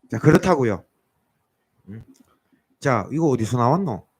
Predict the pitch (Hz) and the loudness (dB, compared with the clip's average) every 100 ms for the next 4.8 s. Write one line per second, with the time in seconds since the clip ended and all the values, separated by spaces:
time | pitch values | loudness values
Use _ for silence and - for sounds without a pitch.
0 | _ _ _ _ - 104 101 90 80 _ | _ _ _ _ -16 -10 -8 -8 -14 _
1 | _ _ _ _ _ _ _ _ - 127 | _ _ _ _ _ _ _ _ -4 -2
2 | 107 220 220 185 131 - _ - 180 208 | 0 2 4 4 2 -8 _ -6 2 4
3 | 220 185 147 131 - 120 147 117 90 _ | 6 4 4 4 2 0 0 -2 -4 _
4 | _ _ _ _ - 104 98 78 | _ _ _ _ -16 -12 -12 -14